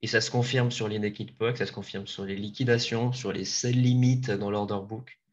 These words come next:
Donc, ça peut, peut vous paraître complètement con, mais c'est une alpha de malade mental. Quand il y a trois niveaux, on en mange deux avant de reverse en général. Vous en faites ce que vous voulez. <laughs> Ça, c'est cadeau.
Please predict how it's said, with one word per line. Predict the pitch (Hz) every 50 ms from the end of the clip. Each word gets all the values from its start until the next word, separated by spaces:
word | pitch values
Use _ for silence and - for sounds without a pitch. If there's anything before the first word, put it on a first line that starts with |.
| _ _ _ _ _ _ _ _ _ _ _ _ _ _ _ _ -
Donc, | 98 101
ça | - 120 113
peut, | - 117 113
peut | - 127
vous | 120 107 - -
paraître | - 113 110 110 - - - _ _ _
complètement | - 233 240 240 - 220 208 208 - 190 180 180 180
con, | 180 165 165 170 190 240 - - - _ _ _ _ _ _ _ _ _ _ _ _ _ _ _ _
mais | - 113
c'est | 113 - - 120
une | 117
alpha | 110 104 113 - - 120 120
de | 120
malade | 113 113 117 120 127 117 117
mental. | 117 117 113 - - 120 127 143 143 135
Quand | 120 107
il | 101
y | 95
a |
trois | - - - 127 127 131
niveaux, | 127 123 120 120 127 131 131
on | 120 107
en | 104
mange | 104 110 117 120 120 120
deux | 117 123 123 120
avant | 110 107 107
de | 107
reverse | 104 104 98 98 98 95 - - -
en | 101
général. | 98 98 92 95 98 _ _ _ _ _ _ _ _ _ _ -
Vous | 107 104
en | 107
faites | 107 - - -
ce | -
que | - 131
vous | 120
voulez. | 117 117 113 110 110 117 127 - - - - - - - - - - - - -
<laughs> | 165 - - - 180 - - - 175 190 - - - 247 - - - - 127
Ça, | - - -
c'est | 127 - - - -
cadeau. | - 131 123 127 - - - - 127 -